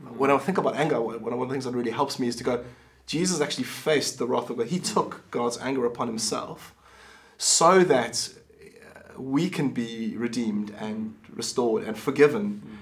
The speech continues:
Speaker 2: and so that we can be changed and become more like him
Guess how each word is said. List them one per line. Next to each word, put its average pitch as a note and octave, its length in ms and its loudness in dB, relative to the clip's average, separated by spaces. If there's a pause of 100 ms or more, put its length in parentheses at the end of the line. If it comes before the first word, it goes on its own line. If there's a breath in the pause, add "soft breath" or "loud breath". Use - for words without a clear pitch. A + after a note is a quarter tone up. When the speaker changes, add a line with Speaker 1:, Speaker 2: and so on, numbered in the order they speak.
(200 loud breath)
Speaker 2:
and C#3 200 0
so - 120 -6
that D3 160 4
we E3 160 2
can E3 180 -4
be B2+ 100 -2
changed C#3+ 500 -2
and A#2+ 100 -4
become C#3 380 -4
more B2+ 220 2
like C#3 300 0
him - 420 -10